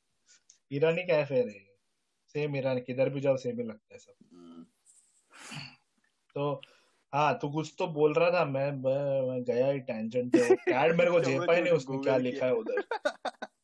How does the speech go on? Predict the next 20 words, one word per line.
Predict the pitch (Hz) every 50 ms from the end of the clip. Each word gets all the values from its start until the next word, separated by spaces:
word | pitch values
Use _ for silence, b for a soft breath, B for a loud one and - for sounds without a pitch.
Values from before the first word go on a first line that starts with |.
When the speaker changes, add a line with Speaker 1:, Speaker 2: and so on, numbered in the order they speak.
| _ _ B B B B B B B B
Speaker 2:
दोनों, | 113 101 104 104 110 107
दोनों | 95 - _ - - 98 101 98
चीजें। | 90 90 87 85
Speaker 1:
हाँ, | 82 - - 180
मैं | 208 208 196 214 247 277 277
बोला, | 262 269 269 262
"क्या | 247 - - 170 - 143 156 170
सीन | 165 - 160 151 143 139
है?" | 131 131 127
हाँ, | - 117 113 110 104 101 - _ _ -
तो | 131 135
वो | 151 156
दोनों | 143 135 131 127 - _ 135 139 143 156 147
बनेगा | 139 135 143 143 151 147
मैं। | 147 147 143 131 113 104 -
<laughs> | - - - 175 285 - - 185 175
Best | 160 - - - -
of | 151 151
both | 147 135 135 135 135 135
worlds। | 139 135 123 113 - - - - - - -